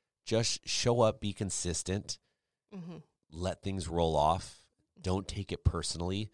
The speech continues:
Speaker 1: because she doesn't know why she hates you. And at the end of the day, she doesn't really hate you. Those are just words that we use about this, as stupid as that sounds, um, because that's what it feels like. Um, but she's confused. She's stuck between two homes.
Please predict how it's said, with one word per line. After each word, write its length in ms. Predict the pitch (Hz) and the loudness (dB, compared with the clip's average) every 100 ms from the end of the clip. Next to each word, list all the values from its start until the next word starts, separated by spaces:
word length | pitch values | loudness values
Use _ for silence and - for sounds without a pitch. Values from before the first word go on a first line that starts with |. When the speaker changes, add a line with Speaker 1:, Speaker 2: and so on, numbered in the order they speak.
| _ _ _ _ _ _ | _ _ _ _ _ _
Speaker 1:
because 300 | 92 - 85 | -6 -2 -2
she 220 | - 92 | 0 0
doesn't 280 | 85 80 71 | 0 -2 -4
know 120 | 71 | -4
why 180 | 65 65 | -4 -4
she 160 | - | -6
hates 320 | 64 71 67 80 | -8 -10 -8 -6
you. 120 | 76 | -6
And 80 | 73 | -8
at 100 | 76 | -6
the 100 | 85 | -8
end 80 | |
of 60 | 80 | -6
the 80 | 78 | -8
day, 160 | 76 | -6
she 160 | 69 80 | -6 -4
doesn't 260 | 85 78 - | -4 -6 -10
really 260 | 78 73 65 | -14 -12 -14
hate 340 | - - 76 - | -14 -12 -10 -8
you. 140 | 92 | -6
Those 200 | 78 73 | -4 -6
are 60 | 76 | -6
just 180 | 69 | -8
words 240 | 71 73 - | -8 -8 -6
that 180 | 58 65 | -8 -6
we 120 | 76 | -8
use 440 | 82 104 113 110 - - - _ - | -4 -2 -2 -2 -6 -20 -20 _ -4
about 340 | 90 98 107 | 2 2 2
this, 360 | 117 131 - - - 76 | 0 0 -2 -6 -12 -4
as 80 | |
stupid 500 | - - - 76 71 | -2 -2 -2 -6 -6
as 120 | 71 67 | -10 -10
that 160 | 60 | -10
sounds, 320 | - 78 92 - _ _ _ _ - | -8 -8 -8 -12 _ _ _ _ 0
um, 340 | 85 78 76 | 2 2 -2
because 200 | - 85 | -6 -6
that's 180 | 71 - | -4 -4
what 120 | 85 | -6
it 80 | - | -4
feels 240 | 95 101 | -4 -4
like. 320 | 62 - - - _ _ 73 | -6 -10 -12 -20 _ _ -8
Um, 460 | 82 78 76 69 80 _ _ _ _ _ _ _ | -6 -6 -6 -10 -16 _ _ _ _ _ _ _
but 80 | - | -8
she's 180 | - 101 | -6 -6
confused. 680 | - 82 78 104 104 - - | -6 -8 -4 -4 -4 -8 -8
She's 280 | - 82 78 | -8 -6 -2
stuck 540 | - - 82 82 - | -2 -2 -2 -4 -6
between 400 | 80 - 87 80 | -10 -6 -6 -6
two 180 | - 76 | -8 -8
homes. 460 | 76 82 98 110 | -6 -6 -6 -8